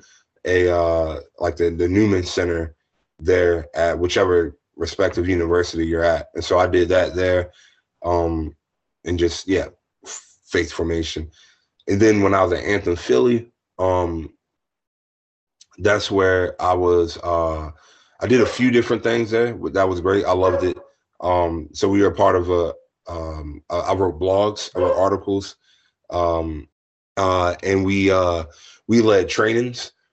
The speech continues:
for youth and for, um, for youth ministers and for young adults. We had a young adult team, uh, and our training would be, uh, on evangelization,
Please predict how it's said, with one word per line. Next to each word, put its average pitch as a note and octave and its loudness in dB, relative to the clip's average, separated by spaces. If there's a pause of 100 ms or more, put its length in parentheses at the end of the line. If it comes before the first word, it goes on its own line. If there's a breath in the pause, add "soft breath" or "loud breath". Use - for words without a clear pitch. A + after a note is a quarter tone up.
(100)
for F#2 0 (100)
youth G#2+ -4
and F2+ -2
for, F2 -2
um, E2 -6
for - -4
youth A2 0
ministers A2+ 2
and F2+ 0
for E2 -2
young F#2+ 0
adults. F#2+ 0
We G#2 2
had F#2 2
a F2 -2
young F#2+ -2
adult F2 -2
team, F#2 -4 (580 soft breath)
uh, F2 2
and G2 -2
our G2+ 4
training A#2 2
would F#2 0
be, F#2 -4 (1400)
uh, F2 -2
on E2+ -2
evangelization, G2+ 0